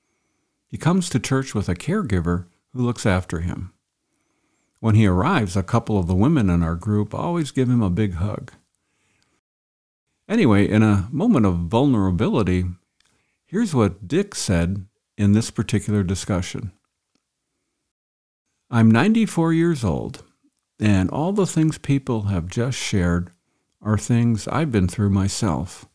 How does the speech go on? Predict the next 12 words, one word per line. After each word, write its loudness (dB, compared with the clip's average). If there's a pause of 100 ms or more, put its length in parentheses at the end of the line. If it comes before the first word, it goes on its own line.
(600)
and 4
more. -2 (1700)
But 0
no 0
one 2
ever 0
asks -4
me 0 (120)
about -4
them. -6 (1500)
I 0
mean, 2